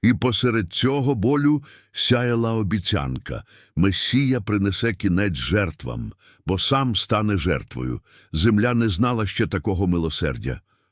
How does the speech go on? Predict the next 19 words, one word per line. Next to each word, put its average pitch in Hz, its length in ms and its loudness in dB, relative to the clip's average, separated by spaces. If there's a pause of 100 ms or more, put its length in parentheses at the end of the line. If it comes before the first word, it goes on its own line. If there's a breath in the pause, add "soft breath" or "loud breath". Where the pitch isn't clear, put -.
(240)
Коли 107 240 2
Гавриїл 110 460 2
говорив, 92 460 0
час 104 340 -2
ніби 87 240 2
спинився. 71 680 -2 (480 soft breath)
Його 104 300 2
голос 117 340 0
не 113 100 4
був 104 220 2
гучним, 90 680 0 (280 soft breath)
але 107 240 2
в 101 80 0
ньому 127 260 2
відчувалася 104 680 0
сила, 120 360 2
що 98 200 -2
створила 95 480 0
зірки. 80 540 -2